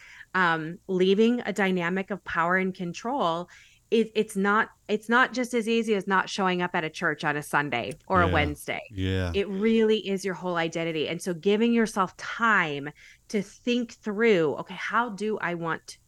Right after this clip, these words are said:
Speaker 1: to do this? Um, what would be the best way to leave? Where is the support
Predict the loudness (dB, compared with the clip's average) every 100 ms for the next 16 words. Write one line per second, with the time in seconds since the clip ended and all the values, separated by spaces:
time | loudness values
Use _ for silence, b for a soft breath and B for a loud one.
0 | -12 -12 -8 -6 -4 -6 -6 -14 B B
1 | B -6 -6 -8 -4 -2 -2 0 0 0
2 | -2 -2 -4 -6 -8 -2 -2 -2 -8 -8
3 | -6 -6 -10 b b -2 0 2 0 -2
4 | -2 -2 -2 -2 -2 -4 -8 -8 -8 -12
5 | -8 -6 -6 -8